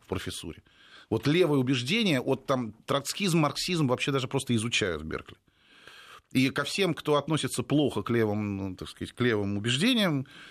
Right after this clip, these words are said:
ему там, преподавателю, не жить в Беркли, его точно выгонят. Это, это, это однозначно. Ну и кроме всего прочего, вот опять же, как, э, человек взрослый, она все-таки сформировалась по большей части в Канаде. А потом непосредственно сразу с-,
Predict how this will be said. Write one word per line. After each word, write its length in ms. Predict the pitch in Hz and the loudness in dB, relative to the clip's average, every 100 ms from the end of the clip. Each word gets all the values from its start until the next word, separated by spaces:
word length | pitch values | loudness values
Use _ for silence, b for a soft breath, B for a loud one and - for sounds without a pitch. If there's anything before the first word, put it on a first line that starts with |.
| B B - | B B -2
ему 320 | 117 143 170 | 2 4 4
там, 420 | 190 175 156 139 - _ - | 4 2 0 -4 -8 _ -6
преподавателю, 640 | 156 147 151 151 180 156 139 | -2 0 4 4 2 2 2
не 120 | 147 | 2
жить 220 | 120 85 | 0 -4
в 60 | 82 | -8
Беркли, 320 | 82 - 82 | -10 -8 -2
его 160 | 107 | -2
точно 280 | 104 104 101 | 0 -2 0
выгонят. 380 | 92 85 - - - | -2 -2 -6 -14 -14
Это, 180 | - 113 | -4 0
это, 300 | 117 113 110 | 0 0 -2
это 200 | 101 113 | 0 -2
однозначно. 480 | 101 87 - - - B B B B B B - | -2 -6 -8 -14 -20 B B B B B B 2
Ну 140 | 202 | 4
и 60 | 226 | 4
кроме 160 | 240 | 2
всего 160 | - 190 | 2 2
прочего, 300 | 214 202 147 | 2 0 0
вот 100 | 147 | 0
опять 240 | 147 117 | 0 -2
же, 100 | 90 | -2
как, 300 | - 107 - | -4 -4 -4
э, 560 | 107 110 98 95 87 85 - | -2 2 2 0 -4 -8 0
человек 260 | 127 123 | 0 2
взрослый, 440 | 95 147 190 - 107 | 2 2 2 2 -2
она 80 | |
все-таки 220 | 101 123 - | -2 -4 -4
сформировалась 500 | 110 110 120 123 - | -2 0 2 0 0
по 120 | 110 | -2
большей 260 | 113 - | -2 -2
части 260 | - 92 - | -2 -4 -6
в 60 | - | -6
Канаде. 380 | 101 95 80 - B B B B B B | -4 -2 -6 -12 B B B B B B
А 100 | - | -6
потом 380 | 107 113 175 160 | -4 -2 2 4
непосредственно 480 | 120 117 147 - 110 | 4 2 0 0 -2
сразу 420 | - 127 107 87 | 0 -2 -2 -6
с-, 180 | - | -8